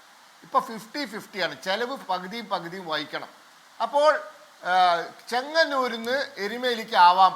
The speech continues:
പാത എന്ന് ആദ്യം ചിന്തിച്ചു, പിന്നെ അത് ഉപേക്ഷിച്ചു. ഇപ്പൊ വീണ്ടും അങ്കമാലി, അതായത് കാലടി മുതൽ എരുമേലി വരെ ആവാൻ ചിന്തിച്ചിട്ടുണ്ട്. അതിന് വേണ്ട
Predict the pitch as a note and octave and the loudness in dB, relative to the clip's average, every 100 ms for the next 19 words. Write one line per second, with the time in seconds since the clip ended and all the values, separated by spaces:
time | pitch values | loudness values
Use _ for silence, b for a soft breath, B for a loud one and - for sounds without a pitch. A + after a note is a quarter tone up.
0 | D#3+ E3 E3 F3 D#3+ E3+ D#3+ E3+ F3+ D3+ | 4 4 4 2 2 0 0 0 -4 -14
1 | C#3+ C3+ - A2 - - - B3 B3+ G#3 | -16 -16 -18 -20 -20 -20 -16 -2 0 0
2 | E3+ F#3+ A3 G3 - A#2 - G3+ G3 A#3+ | -4 -6 -6 -8 -12 -20 -18 -8 -6 -6
3 | A#3 C4+ C#4 C#4+ G#3+ G3 G#3 A#3 A3 G#3+ | -8 -8 -4 -4 0 -2 -2 -2 -2 -2
4 | A#3 G3+ G3+ G#3 G3+ G3 A3 A#3 G#3+ F#3+ | -2 -2 -2 -4 -2 2 2 0 -8 -8
5 | G#3+ A#3+ F3+ F#3 G#3+ G3+ F#3 F3+ E3+ F3 | -10 -8 -10 -10 -10 -8 -4 2 4 2
6 | F3+ E3+ E3 D3+ D3+ C3+ G#2 - B B | -2 -6 -14 -16 -18 -20 -20 -20 B B
7 | B G#3 B3+ D4+ B3+ A#3+ A3+ | B 0 0 -2 0 0 4